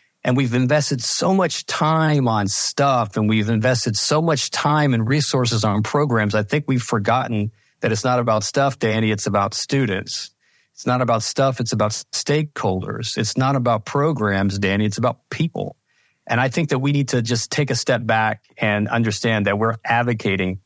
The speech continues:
for stakeholders through the, through education, not only serving, um, but also giving experiences. And I think that is where there's been a disconnect between maybe those that are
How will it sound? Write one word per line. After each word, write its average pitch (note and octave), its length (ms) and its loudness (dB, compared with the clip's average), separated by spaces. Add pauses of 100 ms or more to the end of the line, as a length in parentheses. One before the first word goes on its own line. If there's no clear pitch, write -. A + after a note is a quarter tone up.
(280)
for - 100 -4
stakeholders G2 920 -4 (160)
through C#3+ 320 0
the, A#2+ 300 0 (100)
through C#3 420 0 (360)
education, C3 640 -2 (480)
not B2 160 2
only C3+ 260 0
serving, A2 760 0 (360)
um, G2+ 640 0
but A#2+ 120 0
also C#3 280 0
giving C3 260 0
experiences. - 1040 -4 (340)
And C#3 120 0
I D#3+ 80 0
think B2 320 -2
that C#3+ 400 2
is B2 240 -2
where A#2+ 500 2
there's A#2 340 0
been A#2+ 180 0
a A2 60 0
disconnect G#2 720 -2
between G#2 680 -2 (420)
maybe A#2 340 0
those A#2 440 0
that A2 300 2
are G#2 460 0